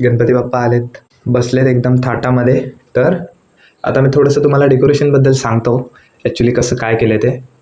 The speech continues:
तर, अ, इथे हे जे पीयूसीचे पाईप असतात ना आपले, जे प्लॅस्टिकचे, अ, हे असतात,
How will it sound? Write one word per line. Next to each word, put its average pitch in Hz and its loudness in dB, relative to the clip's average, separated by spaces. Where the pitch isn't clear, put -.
तर, 120 2
अ, 120 0
इथे 120 0
हे 131 2
जे 135 0
पीयूसीचे 131 0
पाईप 131 0
असतात 139 0
ना 127 -2
आपले, 120 -2
जे 120 0
प्लॅस्टिकचे, 113 -2
अ, 110 0
हे 104 0
असतात, 104 -2